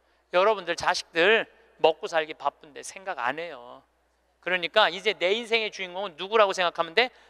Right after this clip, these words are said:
나라고 생각하면 돼. 그러니까 내가 지금 갈비 먹고 싶은 거 누구만 알아? 나만 알아. 그럼 누가 사줘야 돼?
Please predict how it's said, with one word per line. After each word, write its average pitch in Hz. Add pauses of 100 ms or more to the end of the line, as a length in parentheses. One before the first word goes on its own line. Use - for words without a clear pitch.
(120)
나라고 143
생각하면 208
돼. 180 (260)
그러니까 294
내가 285
지금 294
갈비 262
먹고 269
싶은 -
거 262
누구만 277
알아? 294 (520)
나만 175
알아. 175
그럼 302
누가 311
사줘야 277
돼? 294